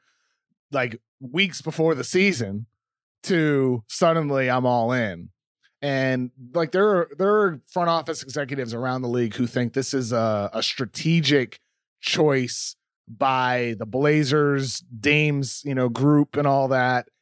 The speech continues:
in order to create leverage for the or-, organization. Because right now around the league, teams just want Dame.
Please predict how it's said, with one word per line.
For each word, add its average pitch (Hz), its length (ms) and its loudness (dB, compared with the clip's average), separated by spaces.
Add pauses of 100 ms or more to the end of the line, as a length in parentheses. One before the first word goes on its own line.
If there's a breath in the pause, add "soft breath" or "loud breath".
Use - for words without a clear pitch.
in 139 140 -4
order 139 280 2
to 127 220 -2
create 135 500 0
leverage 120 560 0
for 135 300 2
the 123 140 0
or-, 120 240 0
organization. 117 720 0
Because 113 540 -2 (400 soft breath)
right 185 200 2
now 180 240 4
around 151 200 2
the 135 80 -2
league, 127 180 -2
teams 160 320 -2
just 123 220 -6
want 110 240 -4
Dame. 107 340 -6